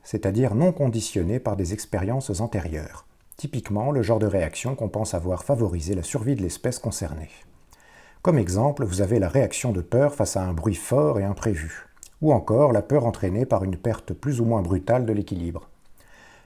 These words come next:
La fameuse réponse combat-fuite fait partie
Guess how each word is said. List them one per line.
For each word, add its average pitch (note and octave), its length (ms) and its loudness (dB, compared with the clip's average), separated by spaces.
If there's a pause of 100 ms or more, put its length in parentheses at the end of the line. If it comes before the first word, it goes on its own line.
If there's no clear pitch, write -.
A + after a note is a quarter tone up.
(140)
La G2 60 0
fameuse D3 340 6
réponse A#2 380 4
combat-fuite A#2+ 800 0 (400)
fait - 120 -4
partie - 560 -4